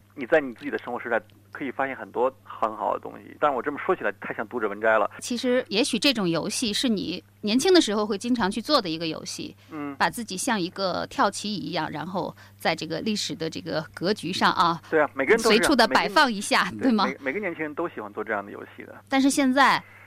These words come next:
Speaker 2: 你更喜欢就把自己放在原地，对吗？
Speaker 1: 对，我现在越来越，因为我年轻的时候老是希望过别人的生活，
Speaker 2: 嗯。
Speaker 1: 我想过我想那样就好，我像海明威那样多好，我说我像略萨那样多好。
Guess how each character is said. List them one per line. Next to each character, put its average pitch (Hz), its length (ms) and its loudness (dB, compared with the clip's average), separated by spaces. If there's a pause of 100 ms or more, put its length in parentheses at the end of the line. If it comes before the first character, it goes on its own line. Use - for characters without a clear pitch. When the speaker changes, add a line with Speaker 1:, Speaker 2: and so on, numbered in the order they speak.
(260)
Speaker 2:
你 190 340 -2
更 262 160 6
喜 160 180 0
欢 196 300 2 (180)
就 302 140 2
把 185 140 4
自 190 120 -8
己 170 140 -10
放 185 180 -2
在 165 160 0
原 151 220 -4
地， 175 220 -6 (180)
对 214 100 -10
吗？ 202 200 -4 (180)
Speaker 1:
对， 202 140 10
我 139 240 6
现 226 80 2
在 214 80 6
越 233 120 2
来 175 80 8
越， 156 240 2
因 165 60 -6
为 190 80 -4
我 123 180 4 (160)
年 123 220 -4
轻 175 100 -10
的 165 120 -2
时 123 100 0
候 123 140 4
老 107 200 4
是 - 140 -4
希 170 60 -2
望 151 100 2
过 143 140 0
别 117 160 2
人 131 120 4
的 127 80 -2
生 107 220 -8
活， - 380 -6
Speaker 2:
嗯。 190 260 -8
Speaker 1:
我 131 80 -4
想 131 180 0
过 123 160 2 (360)
我 151 40 0
想 151 120 2
那 208 80 2
样 185 160 6
就 123 80 4
好， 98 200 2
我 107 40 -6
像 190 160 2
海 135 80 4
明 127 140 -2
威 202 100 -2
那 202 80 2
样 147 100 4
多 117 140 6
好， - 240 0
我 143 100 -2
说 190 120 4
我 139 140 6
像 143 220 4
略 160 200 6
萨 160 100 6
那 120 80 0
样 104 160 0
多 104 140 0
好。 - 200 -8